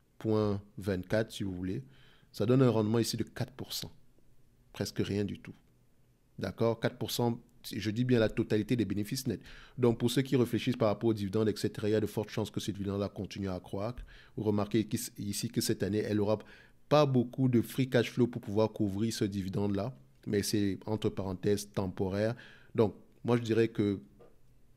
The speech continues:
Clorox, aujourd'hui, c'est pas une entreprise qui va nous intéresser. Donc, comme je l'ai dit, idéalement, si on veut acheter cette entité-ci, voilà, on pourrait se dire, on pourrait se dire que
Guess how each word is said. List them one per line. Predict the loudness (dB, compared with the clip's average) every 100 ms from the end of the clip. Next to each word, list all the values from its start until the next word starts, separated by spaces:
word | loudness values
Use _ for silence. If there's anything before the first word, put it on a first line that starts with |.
| -10 4
Clorox, | 6 8 6 4 -4 -8 -10 -20 -20 -20 -8 2
aujourd'hui, | 4 4 2 2 0
c'est | -2 -6
pas | 4 6
une | 8
entreprise | 4 0 -2 -4
qui | 2
va | 2
nous | 4 2
intéresser. | 0 -2 -4 -4 -6 -6 -2
Donc, | -2 0
comme | 2 2
je | 2
l'ai | 2
dit, | 2 0
idéalement, | 2 4 4 4 2
si | 2 2
on | 2
veut | 4 2
acheter | 2 -2
cette | -2 -4
entité-ci, | -4 -6 -6 -4 -4 -4 -2 -2
voilà, | -2 -4 -4 -6
on |
pourrait | -2 0 2
se | 0
dire, | 0 0 0
on | -6
pourrait | -2 -2
se | 0
dire | 0 0
que | 0